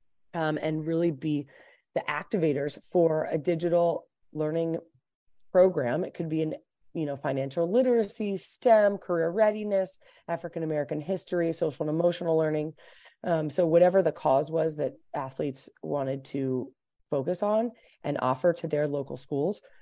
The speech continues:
we had a digital solution for that and the school network to activate it. Um, and the guys who founded the business are really genius. That also has since been acquired by Blackbaud. But, um,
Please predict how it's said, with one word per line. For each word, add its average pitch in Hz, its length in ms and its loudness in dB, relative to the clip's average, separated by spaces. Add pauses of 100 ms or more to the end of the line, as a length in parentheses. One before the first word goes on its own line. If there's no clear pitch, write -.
(340)
we 170 160 2
had 147 240 2
a 143 40 -2
digital 143 280 -2
solution 143 500 -4
for 143 220 -4
that 131 340 -2
and 180 300 2
the 160 80 4
school 165 320 0
network 139 440 -4
to - 120 -4
activate 175 460 -2
it. 254 160 4 (580)
Um, 151 440 -2 (300)
and 151 220 -2
the 165 60 4
guys 165 180 4
who 151 80 -2
founded 147 320 -2
the 139 160 -4 (320)
business 143 380 -2
are 123 120 -2
really 135 220 2
genius. 143 520 -2 (100)
That 170 240 4
also 151 360 2
has 185 240 2
since 196 220 -4
been 190 260 -4 (540)
acquired 180 440 6
by 139 140 2
Blackbaud. 180 580 -2 (440)
But, 170 160 4
um, 160 380 0